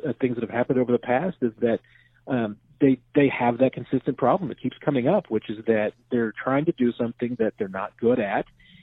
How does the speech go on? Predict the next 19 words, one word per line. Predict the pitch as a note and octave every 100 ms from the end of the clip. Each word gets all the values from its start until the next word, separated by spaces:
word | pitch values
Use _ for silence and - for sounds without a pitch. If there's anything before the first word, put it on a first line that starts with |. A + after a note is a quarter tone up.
| _ _
and | C3 B2 A#2+ A2+ A2+ G#2+ D2
they're, | C#3 B2+ A#2+ - - _ _
there's | C3 B2+
just | C3+ -
too | -
many | C3+
influences | C3 C3+ A#3 F#3+ A2 - G#2
in | G#2
it | G#2+
that | A2
are | A2+
always | - A#2 C3 -
going | B2+ A#2
to |
make | A2 A2 -
the | A#2+
investigation | G#2 A2+ - A2+ A2 A2+ A#2 -
suspect. | A#2+ - - - - _ -
So, | A#2+ A2+